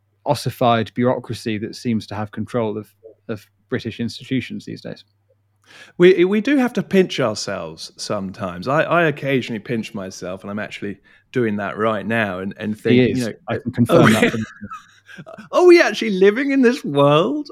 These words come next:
Speaker 2: this upside down inside? Now, I'm over forty, well over forty,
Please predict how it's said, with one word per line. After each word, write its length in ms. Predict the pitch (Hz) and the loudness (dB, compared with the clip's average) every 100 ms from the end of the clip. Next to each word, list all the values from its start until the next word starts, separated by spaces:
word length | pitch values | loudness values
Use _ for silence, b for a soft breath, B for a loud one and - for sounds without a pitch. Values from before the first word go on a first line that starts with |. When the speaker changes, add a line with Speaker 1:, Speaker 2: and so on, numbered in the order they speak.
| _ | _
Speaker 2:
this 160 | 160 - 185 | -6 0 0
upside 540 | 196 - - 175 143 | 0 -2 -2 0 0
down 300 | 147 139 139 | 0 -2 -2
inside? 440 | 139 135 147 131 B - | -2 0 0 -2 B 0
Now, 300 | 196 214 285 | 2 4 4
I'm 160 | 269 | 6
over 320 | 214 185 151 | 4 4 2
forty, 460 | - 151 127 - 101 | 0 2 0 0 -6
well 220 | 110 147 | 2 2
over 240 | 107 98 90 | 2 -4 -8
forty, 380 | 85 90 87 | -8 -10 -14